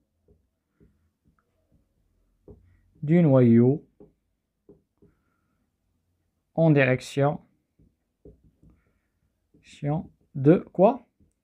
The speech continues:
De cytoplasme. والعكس صحيح حتى هو، يقدر يمشي من cytoplasme en direction du noyau. هنا في لو كا ديال لي فيروس. سي كلير؟ دونك هذا سو كي كونسير لي كاركتيرستيك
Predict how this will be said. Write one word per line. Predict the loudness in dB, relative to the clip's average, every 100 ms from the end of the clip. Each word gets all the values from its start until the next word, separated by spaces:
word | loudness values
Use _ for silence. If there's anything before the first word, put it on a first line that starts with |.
| _ _
De | -8 -8 -8 _ _ _ _ -14
cytoplasme. | -6 -6 -2 -2 -2 -4 _ _ _ _ _ _ _ _ _ _ _ _ _ _ _ _ _ _
والعكس | -2 -2 -2 -2
صحيح | 0 0 0
حتى | -2 -2
هو، | 0 -2
يقدر | -4 0 0
يمشي | 0 -2
من | -2 -4
cytoplasme | -6 -4 -4 -2 0 0 -2
en | -2 2
direction | 2 0 -2 0
du | 4
noyau. | 6 6 4 2 -10 _ _
هنا | -4 -2
في | -2
لو | -2
كا | 0
ديال | 2 4
لي | 6
فيروس. | 4 2 -2 -14 _ _ -10
سي | -8
كلير؟ | 2 2 2 -10 -20 -14
دونك | -4 0 2
هذا | 2 0
سو | -2
كي | -6
كونسير | -2 0 0 0
لي | 0
كاركتيرستيك | -2 -2 -4 -4 -4 -8 -14